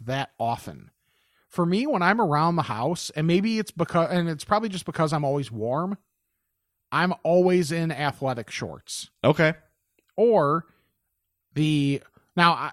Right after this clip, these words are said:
Speaker 1: maybe these would be lumped in, but either way, I, my answer stays the same. I don't, I always consider pajama pants different from sweatpants.
Speaker 2: That's a technicality, and you're correct.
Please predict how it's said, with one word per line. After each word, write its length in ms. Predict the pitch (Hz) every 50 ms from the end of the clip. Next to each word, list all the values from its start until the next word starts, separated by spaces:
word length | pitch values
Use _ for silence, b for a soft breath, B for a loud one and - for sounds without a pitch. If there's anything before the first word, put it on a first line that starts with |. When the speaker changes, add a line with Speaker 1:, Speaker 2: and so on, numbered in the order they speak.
| - _ _
Speaker 1:
maybe 520 | 180 226 254 269 269 262 254 214 220 202
these 220 | 196 185 180 156
would 140 | 156 160 151
be 160 | 135 160 151
lumped 340 | 139 139 139 131 123 127 -
in, 120 | 120 95 -
but 120 | 110 139
either 260 | 139 180 185 170 160 151
way, 220 | 151 143 135 127
I, 180 | 101 113 127 117
my 280 | 143 139 151 139 139
answer 400 | 135 101 117 139 147 143 - 170 156
stays 280 | - 190 185 185 -
the 80 | - 175
same. 380 | - 202 196 190 196 202 202 - _ _ _ _ _ _ _ _ _ _ _ _ _ _ _ _ _ _ -
I 120 | 170 220
don't, 220 | 214 269 285 294 - _ _ _ _ _
I 220 | 156 185 233 269
always 240 | 294 294 302 269 -
consider 460 | - - 208 180 - 196 196 175 151
pajama 600 | - - - - 160 127 - 190 220 247 233 185
pants 600 | - - 135 110 92 90 117 185 - - - - _ _ _ _ _ _ _
different 400 | 196 202 - - 151 135 123 -
from 160 | - 156 147
sweatpants. 800 | - - - 196 180 - - - - 82 - - - - - - _ _
Speaker 2:
That's 220 | 117 120 113 120
a 40 | 113
technicality, 680 | - 147 139 120 135 - - 139 127 135 151 160 160
and 100 | 127 110
you're 80 | 110 117
correct. 460 | - - 123 107 95 90 - - -